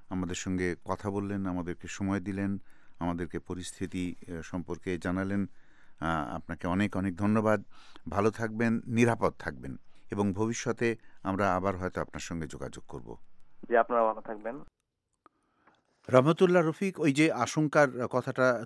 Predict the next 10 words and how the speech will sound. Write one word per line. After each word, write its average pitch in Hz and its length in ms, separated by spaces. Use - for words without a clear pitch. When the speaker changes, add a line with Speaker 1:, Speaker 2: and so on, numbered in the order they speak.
Speaker 1:
তুললেন, 156 380
আহ, 117 120
মোটামুটি 185 500
তারই 180 380
প্রেক্ষাপটে - 800
তুরস্ক 131 420
পরিস্থিতি 120 520
নিয়ে 135 180
ঢাকা 107 240
বিশ্ববিদ্যালয়ের 101 640